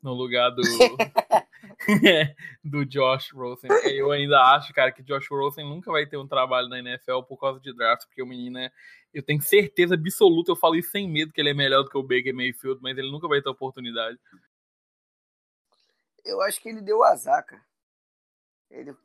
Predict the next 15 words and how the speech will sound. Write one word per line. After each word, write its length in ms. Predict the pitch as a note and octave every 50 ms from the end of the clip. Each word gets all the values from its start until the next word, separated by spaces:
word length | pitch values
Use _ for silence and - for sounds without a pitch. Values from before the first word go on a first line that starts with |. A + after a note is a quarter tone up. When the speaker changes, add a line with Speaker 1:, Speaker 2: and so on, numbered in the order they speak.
| _ -
Speaker 2:
foi 160 | - D#3+ D#3+
draftado 500 | D#3 D#3+ E3 E3 C#3+ - _ E3 E3 E3
primeiro 400 | D3+ _ E3 D#3 D3 D3+ E3+ E3
pelo 240 | - - E3+ D#3 C#3 -
Cardinals, 580 | _ - - - F3 F#3 E3+ E3 E3+ D#3 -
sem 260 | - - D#3 D#3+ D#3+
O 140 | D#3 D3 C3+
L, 340 | C3 C3+ D3 D#3+ E3 D#3 D3
sem 340 | - - - - D3 C#3+ C3+
nada, 380 | B2+ B2+ C#3 - - D#3 D#3+
só 260 | D3 - - - D#3 D#3+
com 200 | - _ E3+ D#3+
o 40 | D3+ - - D3+ D3+ D3 C#3 B2+
Speaker 1:
Nada. 340 | G#2+ G2+ G#2 G#2+ - G#2 G#2+
Speaker 2:
Fitzgerald. 540 | C#3+ C#3+ D3 E3 F3 F3+ F3 F3 E3 D#3+